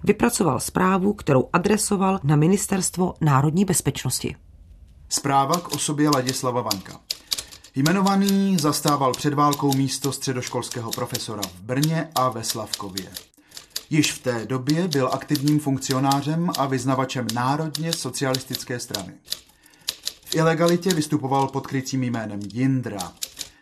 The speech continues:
Speaker 2: Při zatčení byl u něho nalezen telegram, ve kterém žádal Londýn o odvolání atentátu na Heydricha. Pro spojení s parašutisty a atentátníky byl Vaněk odsouzen k trestu smrti,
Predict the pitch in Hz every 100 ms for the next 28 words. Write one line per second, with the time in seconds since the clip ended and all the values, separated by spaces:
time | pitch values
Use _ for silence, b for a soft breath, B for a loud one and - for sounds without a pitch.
0 | B - - 151 160 - 170 180 202 170
1 | 160 156 143 135 127 120 117 110 131 139
2 | 156 175 190 143 - 127 120 113 117 131
3 | 123 113 113 131 135 151 160 160 156 151
4 | 160 147 151 151 147 147 143 123 131 127
5 | 123 - 123 127 123 123 104 98 - 87
6 | - - B B B B - - 151 147
7 | 135 117 110 113 135 151 175 185 - 190
8 | - 175 - 151 151 170 170 185 180 -
9 | 175 135 117 123 143 170 170 139 - 135
10 | 120 127 120 - 113 110 - 95 - 113
11 | 113 - 185